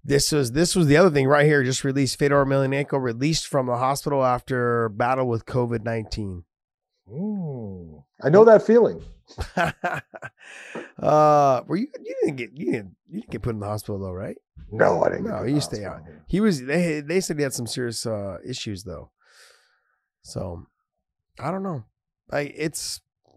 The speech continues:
Speaker 1: I, California's opened up. Yesterday, they opened everything up six days after the inauguration.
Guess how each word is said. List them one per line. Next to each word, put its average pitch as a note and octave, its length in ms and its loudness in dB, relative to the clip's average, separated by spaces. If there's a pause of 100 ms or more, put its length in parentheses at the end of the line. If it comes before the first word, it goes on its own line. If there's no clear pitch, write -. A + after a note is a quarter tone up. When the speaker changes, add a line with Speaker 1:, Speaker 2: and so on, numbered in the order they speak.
(100)
Speaker 1:
I, B2 260 -6
California's D3+ 500 2
opened C#3+ 240 2
up. - 160 -2 (280)
Yesterday, C#3+ 360 -2
they A#2+ 100 0
opened C3+ 260 0
everything C#3+ 280 0
up C3+ 120 -4
six - 220 -6
days D3 260 0
after D3 420 0
the C3+ 140 -2
inauguration. C#3 800 -2